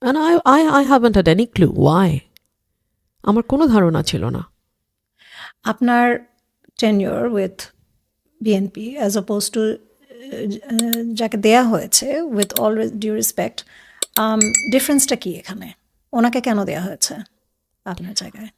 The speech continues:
Speaker 1: উনি জামায়াতে উলামায়ে ইসলাম বলে একটা হেফাজতের, আহ, একটা, উম, পার্টি আছে।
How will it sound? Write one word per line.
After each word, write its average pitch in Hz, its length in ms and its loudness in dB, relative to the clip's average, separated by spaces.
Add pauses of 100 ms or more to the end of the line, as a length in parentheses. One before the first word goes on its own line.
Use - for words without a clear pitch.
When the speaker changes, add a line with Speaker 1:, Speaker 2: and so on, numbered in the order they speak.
(220)
Speaker 1:
উনি 277 280 0
জামায়াতে 208 800 4
উলামায়ে 185 800 2
ইসলাম 151 520 0
বলে 147 200 4
একটা 135 440 -2
হেফাজতের, 143 920 4 (760)
আহ, 135 140 2
একটা, 113 440 2
উম, 123 460 0
পার্টি 131 400 4
আছে। 151 340 -4